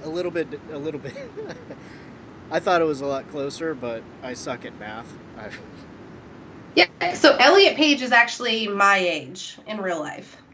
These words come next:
Speaker 1: February twenty-first, nineteen eighty-seven.
Speaker 2: I'm November, so Elliot's just slightly older.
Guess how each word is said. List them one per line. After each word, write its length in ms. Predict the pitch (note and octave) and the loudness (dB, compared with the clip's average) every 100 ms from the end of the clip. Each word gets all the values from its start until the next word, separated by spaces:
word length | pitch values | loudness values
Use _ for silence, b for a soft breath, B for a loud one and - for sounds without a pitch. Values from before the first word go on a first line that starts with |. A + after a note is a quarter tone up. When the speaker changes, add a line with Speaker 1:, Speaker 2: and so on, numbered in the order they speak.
| _ | _
Speaker 1:
February 420 | E3+ F3 G3 G3 | -8 -6 -4 -4
twenty-first, 600 | F3+ G3 F3+ E3+ F#3 F#3 D#3 | -6 -6 -8 -6 -8 -6 -8
nineteen 360 | D3+ D3+ D#3+ | -10 -10 -8
eighty-seven. 540 | D3+ C#3+ C3+ B2+ G2+ F2 _ _ _ _ _ | -8 -8 -8 -10 -10 -16 _ _ _ _ _
Speaker 2:
I'm 260 | - A3 B3+ | 2 2 2
November, 640 | A#3+ A3+ A#3 A3 G3+ F3+ | -2 2 4 4 0 -4
so 200 | F#3+ G3+ - | -6 -8 -2
Elliot's 380 | C4+ D#4+ C4+ | -2 -2 -6
just 140 | C#4 - | -12 -14
slightly 520 | - D#4 C#4+ B3+ A#3+ | -2 0 0 -4 -6
older. 640 | F#3 - _ _ - - | -6 -8 _ _ -16 -16